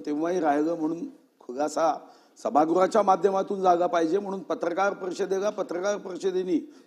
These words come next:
उत्तर न देता, साडे तेरा कोटी लोकांचा महाराष्ट्राच्याच या भावना नाही, तर जगभर अनेक देशामध्ये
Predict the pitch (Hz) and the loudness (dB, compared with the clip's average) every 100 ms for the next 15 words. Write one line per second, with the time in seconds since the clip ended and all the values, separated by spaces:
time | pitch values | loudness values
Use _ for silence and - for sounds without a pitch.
0 | _ 156 - 208 208 180 202 185 151 110 | _ -16 -4 0 0 2 2 4 2 -2
1 | 92 - _ _ - 127 143 196 202 196 | -10 -14 _ _ -4 0 4 2 2 4
2 | 214 220 220 208 233 220 202 214 214 208 | 4 4 -2 -4 -2 4 4 2 -4 0
3 | 220 196 175 202 202 - 226 240 247 240 | 2 4 4 4 0 0 0 2 2 2
4 | 165 160 170 165 139 127 127 220 - - | 0 2 0 2 0 0 -2 -4 -10 -20
5 | _ - 131 - 180 190 233 247 - 156 | _ -4 -4 0 0 4 6 4 2 0
6 | 208 254 190 190 - 143 113 107 | 4 4 4 2 4 -2 -2 -10